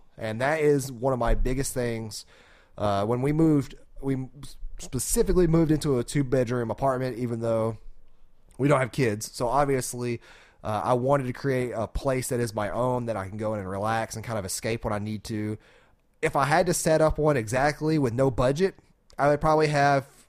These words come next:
twenty-four to twenty-seven inch four K H D R monitors, uh, for my P S four Pro and my P C.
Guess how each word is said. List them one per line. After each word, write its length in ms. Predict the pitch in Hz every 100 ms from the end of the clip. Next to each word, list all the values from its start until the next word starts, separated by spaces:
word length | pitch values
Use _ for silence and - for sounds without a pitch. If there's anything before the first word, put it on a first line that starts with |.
| _ _ _ _ _ _ _
twenty-four 520 | - 170 185 185 165
to 60 | 165
twenty-seven 640 | - 156 156 - 143 143
inch 540 | 143 135 139 - - - -
four 160 | 147
K 220 | 143 143 131
H 140 | 110
D 120 | 123
R 100 | 143
monitors, 640 | 139 120 113 113 127 - - _ - - - -
uh, 300 | 113 113 110
for 160 | 127
my 80 | 113
P 160 | 104 139
S 80 | 139
four 160 | 147
Pro 200 | 143 139
and 40 | 131
my 60 |
P 180 | 131 135
C. 360 | - 113 101